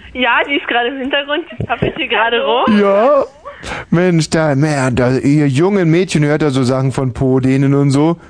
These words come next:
Speaker 2: nicht? Was
Speaker 1: Ja,
Speaker 2: geht
Speaker 1: wir, also da ist man doch etwas sprachlos, würde ich
Speaker 2: Ja,
Speaker 1: sagen.
Speaker 2: findest du?
Speaker 1: Ja, pf, na ja,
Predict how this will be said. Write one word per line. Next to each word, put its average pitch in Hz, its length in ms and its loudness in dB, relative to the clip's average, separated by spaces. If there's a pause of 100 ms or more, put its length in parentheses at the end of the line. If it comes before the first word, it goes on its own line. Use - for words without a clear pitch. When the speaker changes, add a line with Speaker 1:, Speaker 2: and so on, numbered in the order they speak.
(120)
Speaker 2:
nicht? 156 340 0 (240)
Was 113 240 0
Speaker 1:
Ja, 123 80 0
Speaker 2:
geht 214 80 -2
Speaker 1:
wir, 254 180 -4
also 240 160 -2
da 240 160 -6
ist 285 120 -2
man 359 160 0
doch 254 100 -2
etwas - 300 -4
sprachlos, 180 560 -4
würde 175 160 -4
ich 117 60 2
Speaker 2:
Ja, 123 200 2
Speaker 1:
sagen. 240 120 -2
Speaker 2:
findest 262 260 -2
du? 220 180 2 (420)
Speaker 1:
Ja, 294 60 2
pf, 277 160 -6 (640)
na 233 160 0
ja, 254 160 2